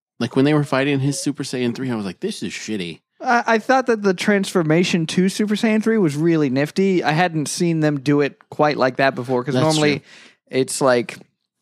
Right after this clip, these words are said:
Speaker 2: either instant or it's, like, the very first time he transformed and it was just kinda like, "Here's a picture of the hair getting longer," but you didn't see, like, his hair changing on him, you know?
Speaker 1: Right, right.
Speaker 2: I appreciated that, but then, yeah, like you said, it kinda,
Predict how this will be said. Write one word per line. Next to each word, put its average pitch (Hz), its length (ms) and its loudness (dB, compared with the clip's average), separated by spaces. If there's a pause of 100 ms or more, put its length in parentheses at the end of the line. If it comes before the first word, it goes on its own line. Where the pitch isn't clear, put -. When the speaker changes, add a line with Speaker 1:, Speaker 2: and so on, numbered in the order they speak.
(320)
Speaker 2:
either 135 380 0
instant 165 680 0 (580)
or 139 200 2
it's, 135 100 -2
like, 135 160 2
the 131 60 0
very 135 200 4
first 135 280 0
time 143 160 2
he 139 60 -2
transformed 147 640 0
and 127 80 -2
it 127 60 -4
was 131 140 -2
just 131 140 -8
kinda 123 180 -2
like, 120 200 -4
"Here's 131 240 -2
a 131 80 -2
picture 139 360 -4
of 139 120 -4
the 143 120 2
hair 147 320 2
getting 117 280 0
longer," 113 420 0 (340)
but 139 80 0
you 143 80 2
didn't 156 220 2
see, 151 320 2
like, 135 360 0 (340)
his 143 200 0
hair 139 240 2
changing 139 920 0
on 151 240 2
him, 113 280 -4
you 117 120 0
know? 113 140 0
Speaker 1:
Right, 120 120 -4 (160)
right. 76 160 -6
Speaker 2:
I 147 80 4
appreciated 160 680 0
that, 123 400 0
but 135 160 -2
then, 147 400 0
yeah, 131 260 2
like 123 240 -2
you - 60 -6
said, 120 240 2
it 117 60 0
kinda, 123 580 0